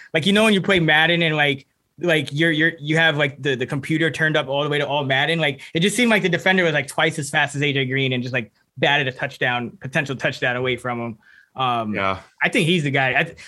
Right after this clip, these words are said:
Speaker 1: I think they're gonna re-, 'cause Kirk can play on the outside. So
Speaker 2: Yep.
Speaker 1: I think they, you can kind of,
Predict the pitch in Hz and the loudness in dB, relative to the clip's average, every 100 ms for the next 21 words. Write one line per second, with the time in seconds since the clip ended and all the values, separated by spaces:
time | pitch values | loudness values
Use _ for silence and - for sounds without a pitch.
0 | - 185 254 214 208 190 160 160 208 214 | -2 0 2 2 4 4 2 4 2 2
1 | 214 - 311 320 208 240 277 160 170 139 | 0 2 2 2 0 2 4 4 2 2
2 | 180 156 - _ _ - 185 170 151 139 | 0 0 -2 _ _ -4 2 2 2 0
3 | - - _ _ _ 139 170 233 160 175 | -6 -12 _ _ _ -2 2 2 2 0
4 | 185 - 160 196 247 240 180 139 202 175 | 0 -2 0 2 4 4 2 0 0 2
5 | 147 | 0